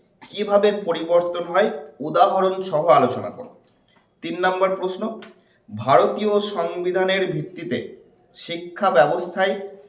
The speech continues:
পরিবর্তনের জন্য যেসব প্রকল্পগুলি কেন্দ্রীয় সরকার বা প্রশাসন চালু করেছে,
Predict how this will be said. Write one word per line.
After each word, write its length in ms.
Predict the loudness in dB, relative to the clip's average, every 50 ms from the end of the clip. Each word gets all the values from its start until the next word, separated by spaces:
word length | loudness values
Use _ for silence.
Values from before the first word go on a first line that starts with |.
| _ _ _ -6
পরিবর্তনের 840 | -4 -2 -2 -2 0 2 2 2 2 0 -2 -2 -2 -2 -2 -2
জন্য 380 | -2 -2 0 0 -2 -4 -6 -10 -14 -10
যেসব 440 | -6 -6 -4 -4 -4 -6 -8 -8 -6
প্রকল্পগুলি 960 | -4 -4 -4 0 0 0 0 0 -2 -2 -2 -2 -2 -2 -4 -4 -8 -12 -16 -20 _ _ _ _ _
কেন্দ্রীয় 760 | -6 -4 -4 -4 -6 -8 -8 -4 -2 -2 -2 -2 -4 -8 -10
সরকার 680 | -14 -10 0 4 4 4 4 4 2 2 2 2 2 2
বা 200 | 2 4 4 2
প্রশাসন 680 | 2 -2 -4 -4 -4 -4 -6 -2 -2 -2 -2 -2 -2 -2
চালু 240 | 0 2 2 2 0
করেছে, 480 | 0 0 0 0 0 -2 -4 -6 -6